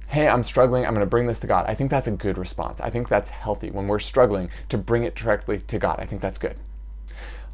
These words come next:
On another level, I'm building my picture of who I believe God is and what I expect him to do based on his word and what he says about himself in his word, which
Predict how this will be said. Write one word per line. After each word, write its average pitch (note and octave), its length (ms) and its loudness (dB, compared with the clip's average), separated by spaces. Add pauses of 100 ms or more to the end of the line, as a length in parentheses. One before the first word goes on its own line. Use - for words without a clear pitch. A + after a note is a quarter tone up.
(200)
On D3 160 12
another F#3+ 360 12
level, G#2 380 8 (1080)
I'm D3+ 180 8
building G3 400 10
my D3+ 160 8
picture C#3+ 380 4
of G2 200 6
who F#3+ 640 4
I C3 140 6
believe C3 340 4
God A2+ 240 6
is A2 200 4
and G2+ 160 0
what B2+ 180 2
I B2 80 -2
expect - 380 -2
him G#2+ 100 -4
to G#2+ 100 -2
do G2+ 280 2 (340)
based D3 420 8
on A#2+ 380 4 (180)
his A2+ 260 4
word C#3+ 280 10
and G#2+ 200 2
what C3 140 8
he B2+ 140 2
says D#3 240 6
about A#2 220 6
himself G#2 360 2
in G#2+ 100 -2
his G2+ 140 -2
word, F#2+ 200 2
which B2 180 -2